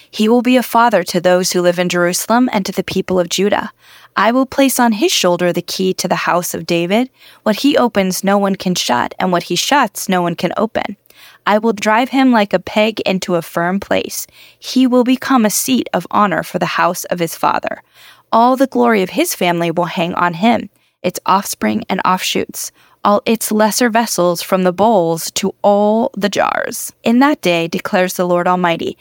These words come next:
the peg driven into the firm place will give way. It will be sheared off and will fall, and the load hanging on it will cut down.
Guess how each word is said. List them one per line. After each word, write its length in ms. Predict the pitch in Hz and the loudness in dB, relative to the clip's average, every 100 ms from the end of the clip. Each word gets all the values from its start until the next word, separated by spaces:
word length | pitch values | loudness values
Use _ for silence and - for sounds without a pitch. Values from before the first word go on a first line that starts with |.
| - _ | -20 _
the 80 | 190 | -6
peg 440 | - 285 247 175 | -2 0 0 -2
driven 360 | - 208 214 240 | -2 0 2 2
into 220 | 240 233 | 2 0
the 100 | 202 | -6
firm 320 | - 202 233 | -2 0 0
place 420 | - 175 165 - 180 | 0 -2 -2 -4 -2
will 100 | 175 | 0
give 220 | 175 165 | -2 0
way. 340 | 220 - 185 - - _ | 0 0 -4 -16 -20 _
It 140 | 247 240 | 0 0
will 100 | 208 | 0
be 160 | 202 | 0
sheared 420 | 196 - 233 262 | 0 0 2 2
off 380 | 240 185 180 - _ _ | 4 2 0 -12 _ _
and 160 | - 180 | -2 0
will 120 | 175 | 0
fall, 420 | - 170 - - - _ _ _ - _ | 0 0 0 -2 -10 _ _ _ -20 _
and 120 | 220 220 | 2 2
the 80 | |
load 380 | 214 233 202 170 | 4 4 4 2
hanging 420 | 170 - 247 254 | -2 2 4 6
on 160 | 175 160 | 4 0
it 160 | 160 - | -2 -4
will 120 | 175 | -4
cut 280 | - 202 - | -4 -4 -2
down. 380 | 190 190 208 | -2 -2 -4